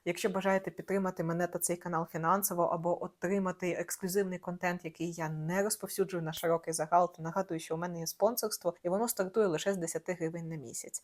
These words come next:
Тож буду дуже рада бачити вас в рядах спонсорів. Ну а поки що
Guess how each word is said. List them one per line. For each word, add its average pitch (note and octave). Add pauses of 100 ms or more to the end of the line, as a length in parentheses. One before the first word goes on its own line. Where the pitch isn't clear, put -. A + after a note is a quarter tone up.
Тож -
буду F#3+
дуже E3+
рада E3
бачити F3
вас E3
в -
рядах D3+
спонсорів. - (460)
Ну E3+
а D#3
поки -
що D4+